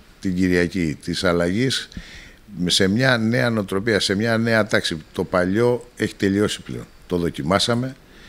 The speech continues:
το ζήσαμε. Θεωρώ ότι πρέπει να φύγουμε μπροστά. Και φεύγουμε μπροστά με νέες ιδέες, με νέους ανθρώπους, με νέα τάξη πραγμάτων στην Πελοπόννησο.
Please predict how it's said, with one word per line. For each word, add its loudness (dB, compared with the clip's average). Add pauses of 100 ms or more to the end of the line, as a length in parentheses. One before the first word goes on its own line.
(320)
το -2
ζήσαμε. 2 (640)
Θεωρώ 4
ότι 0
πρέπει -2
να 0
φύγουμε -2
μπροστά. 0 (380)
Και -4
φεύγουμε -2
μπροστά -2 (100)
με 0
νέες 2
ιδέες, 0
με -2
νέους 0
ανθρώπους, -4 (560)
με 2
νέα 2 (180)
τάξη 0
πραγμάτων 0
στην -6
Πελοπόννησο. -2